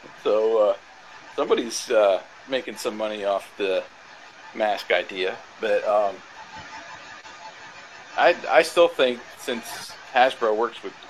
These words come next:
Creo, that it would likely be under that line, uh, than any of the others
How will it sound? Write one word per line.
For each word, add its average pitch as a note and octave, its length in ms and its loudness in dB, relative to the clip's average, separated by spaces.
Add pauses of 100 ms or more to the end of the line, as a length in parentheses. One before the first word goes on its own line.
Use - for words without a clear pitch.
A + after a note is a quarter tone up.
Creo, F#2 520 -2
that F2+ 180 -8 (1500)
it G2+ 140 -4
would G2 160 -6
likely G2+ 420 -2
be F#2 300 -10
under F#2+ 300 -8
that G2 260 -4 (100)
line, F2+ 260 -6 (1700)
uh, F2 320 0 (320)
than F#2+ 160 -8 (140)
any F#2 140 -10
of F2 60 -12
the F#2 140 -6
others F2+ 520 -4